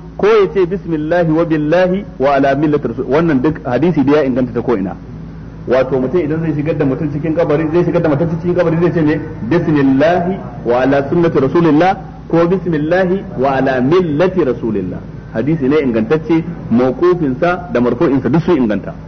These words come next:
Aw yaqul, ko kuma ya ce a madadin abun dazu, ko kuma ya ce me, "Bismillahi wa billahi wa ala millati rasulillahi."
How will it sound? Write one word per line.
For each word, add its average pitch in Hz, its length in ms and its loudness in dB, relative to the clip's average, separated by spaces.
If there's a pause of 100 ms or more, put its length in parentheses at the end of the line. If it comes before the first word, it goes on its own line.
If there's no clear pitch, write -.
(1400)
Aw 285 420 2
yaqul, 208 500 0 (320)
ko 196 80 4 (280)
kuma 254 220 -2
ya 233 160 2 (140)
ce 202 220 0 (120)
a 151 100 -4
madadin 196 360 2
abun 180 260 0
dazu, 135 380 0 (280)
ko - 100 2 (220)
kuma 247 160 2
ya 226 220 4
ce 202 160 4
me, 147 200 0 (400)
"Bismillahi 208 920 2
wa 214 220 2
billahi 190 680 2
wa 175 140 4
ala 175 320 2
millati 185 420 2
rasulillahi." 123 560 -2